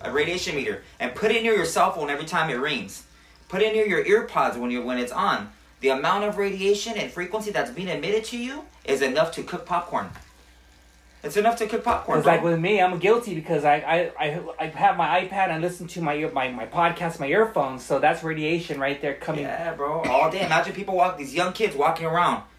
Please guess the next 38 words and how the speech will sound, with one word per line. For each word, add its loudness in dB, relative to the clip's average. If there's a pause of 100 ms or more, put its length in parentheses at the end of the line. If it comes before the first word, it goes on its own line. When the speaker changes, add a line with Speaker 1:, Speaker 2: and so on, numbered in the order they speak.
Speaker 1:
You -8
know -4
how, 0
uh, 0
they're -2
gonna 0
have 0
brain 0
cancer -4
in -4
five 2
years. -8 (220)
Speaker 2:
What 6
about 4
if, 0
uh, -2
someone -2 (160)
has 0
an -4
iPhone, -2
just -8
has 0
it -2
in -10
the -10
pocket? -2
That's 0
radiation -4
going -4
through -14
your -8
leg, -2
right? -4
Speaker 1:
Right -4
to -12
your -6
balls. 0 (600)
Speaker 2:
Fuck. -16